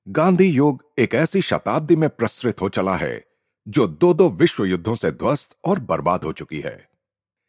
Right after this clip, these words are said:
गांधी जी के जीवन की प्रस्तर प्राचीर पर दिव्य लिखावट साफ झलक रही है, जो भाइयों के बीच फिर रक्तपात के विरुद्ध चेतावनी दे रही है।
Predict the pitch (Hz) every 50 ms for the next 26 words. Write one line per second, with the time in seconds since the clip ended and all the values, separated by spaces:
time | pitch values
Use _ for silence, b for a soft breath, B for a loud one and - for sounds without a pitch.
0 | _ _ _ _ _ _ - 117 165 180 190 175 180 165 127 151 - 120 95 -
1 | 113 139 139 147 143 131 - 110 - - - 160 - - _ - 156 147 127 -
2 | - 90 85 - - 123 131 123 - - 110 87 76 71 117 123 117 110 95 87
3 | 82 - - 98 98 98 98 95 - - - - - 127 135 - - _ - -
4 | - 85 87 - 80 76 73 80 73 65 67 50 50 50 _ _ _ _ _ _
5 | _ _ _ _ _ _ _ - 90 - 113 - - - - 151 170 165 180 170
6 | - 113 90 76 92 98 95 92 90 - - - _ _ _ _ - - 214 190
7 | 135 95 87 101 - - - - - - 113 113 _ - 87 78 73 78 120 156
8 | 151 - - - 95 80 - 85 76 71 71 71 67 82 90 87 76 - 73 67
9 | 62 - - 50